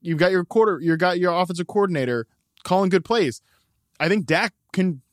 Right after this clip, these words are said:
not just be good, but be great when all things are right. But you have to certainly acknowledge it. Of late,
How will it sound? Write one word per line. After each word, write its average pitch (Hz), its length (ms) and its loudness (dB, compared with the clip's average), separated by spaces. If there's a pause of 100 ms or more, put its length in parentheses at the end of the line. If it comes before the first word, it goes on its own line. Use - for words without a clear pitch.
(120)
not 185 280 0
just - 240 -4
be 165 320 -2
good, 180 360 0 (420)
but 151 160 0
be 175 140 2
great 135 460 -4
when 127 400 -6
all 139 160 2
things 143 280 -4
are 120 80 -4
right. 147 300 -2
But 143 160 -4 (280)
you 165 200 0
have 196 220 0
to 160 100 -4
certainly 135 360 -4
acknowledge 117 440 -4
it. 107 140 -6 (540)
Of 151 200 0
late, 131 300 -4